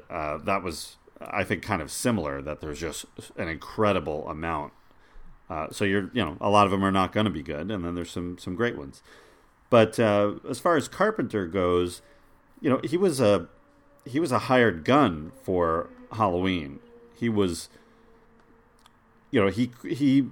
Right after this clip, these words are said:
looked at that as, you know, he was hired to make a, uh, originally it was gonna be called The Babysitter Murders, and he was hired to write this story. It evolved into what it, what it became, and he was ready to move on. He's,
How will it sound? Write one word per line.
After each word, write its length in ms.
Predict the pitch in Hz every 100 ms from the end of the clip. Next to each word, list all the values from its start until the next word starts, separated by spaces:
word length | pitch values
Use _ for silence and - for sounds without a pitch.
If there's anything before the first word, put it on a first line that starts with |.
| -
looked 300 | 123 127 131
at 120 | 123
that 260 | 120 107 98
as, 260 | 98 87 110
you 200 | 107 104
know, 60 |
he 100 | 95
was 120 | 90
hired 300 | - 95 104 104
to 60 |
make 280 | 101 101 -
a, 380 | 98 92 90 92 - _ _ _ -
uh, 500 | 92 87 82 85 90 - - -
originally 580 | 87 104 98 98 104 92
it 40 |
was 120 | 85
gonna 140 | 87 90
be 60 |
called 180 | 87 98
The 60 | 80
Babysitter 560 | 95 98 104 - 80 78
Murders, 600 | 78 76 76 76 76 - _ _ _ -
and 220 | - 87
he 80 | 85
was 140 | 87 -
hired 300 | 90 95 90
to 60 |
write 220 | 90 92
this 160 | 104 95
story. 560 | - 196 151 131 123 120
It 120 | 110
evolved 460 | 101 104 107 95
into 240 | 101 95 98
what 180 | 90 87
it, 200 | 87 95
what 140 | 87
it 120 | 85
became, 640 | 87 - 151 139 98 92 - - - _ -
and 320 | 107 101 98
he 120 | 95
was 180 | 104 92
ready 240 | 95 90 87
to 80 |
move 220 | 87 90 107
on. 320 | 143 80 73
He's, 400 | 87 101 95